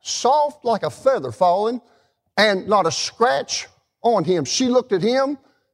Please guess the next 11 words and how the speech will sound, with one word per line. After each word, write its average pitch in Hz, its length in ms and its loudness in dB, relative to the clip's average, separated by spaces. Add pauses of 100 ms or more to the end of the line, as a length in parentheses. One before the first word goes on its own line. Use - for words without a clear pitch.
(260)
and 147 80 -10
she - 320 -2
looked - 480 -2
back 240 260 0
to 196 80 -2
the 190 60 2
Lord, 240 280 2
and 160 60 -8
she 208 160 -4
said, 190 180 0
"Lord, 220 380 0